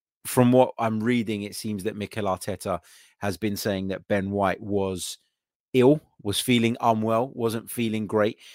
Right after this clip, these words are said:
and that there is a bug going around in the camp. It's why Pablo Mari wasn't available tonight and why he didn't start.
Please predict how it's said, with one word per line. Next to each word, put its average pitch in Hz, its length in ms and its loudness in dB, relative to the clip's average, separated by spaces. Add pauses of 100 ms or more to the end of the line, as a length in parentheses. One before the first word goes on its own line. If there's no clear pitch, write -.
(160)
and 107 120 -2
that 110 100 0
there 113 220 0
is 117 120 -2
a 120 60 0
bug 113 400 4
going 107 320 2
around 101 380 -4
in 101 80 -4
the 95 100 -6
camp. 104 340 -6
It's 101 200 -10
why 117 340 2
Pablo 110 520 -2
Mari 113 440 0 (380)
wasn't 117 340 2
available 113 480 0
tonight 110 340 -2
and 101 160 -6
why 104 200 0
he 92 160 -10
didn't 92 280 -6
start. 113 440 6